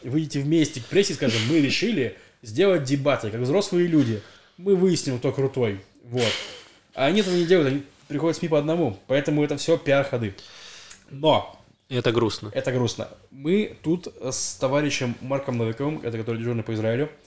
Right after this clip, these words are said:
Speaker 1: решили сделать, э, дебаты на несерьёзных щах между представителями партий. Я надеюсь, что подкаст выйдет до среды,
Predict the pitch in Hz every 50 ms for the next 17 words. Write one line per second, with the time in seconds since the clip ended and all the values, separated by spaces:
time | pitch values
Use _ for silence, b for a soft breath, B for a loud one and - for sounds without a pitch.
0 | b b b b b b b b b - 117 117 - - 185 170 139 131 143 160
1 | 160 147 - - 127 120 120 120 117 110 104 110 117 113 123 143 139 - 139 113
2 | 110 117 117 117 113 110 101 90 110 123 123 - 143 135 135 135 123 117 113 -
3 | - - 143 175 175 - - - _ _ _ - 131 123 123 120 113 117 113 107
4 | 117 113 - 127 113 117 117 113 110 - 147 160 - - - 127 - b b b
5 | b b b b _ - 113 123 120 117 127 131 117 - - 117 127 120 - -
6 | 131 123 - - 123 120 117 113 120 131 123 - - 120 117 117 151 185 226 -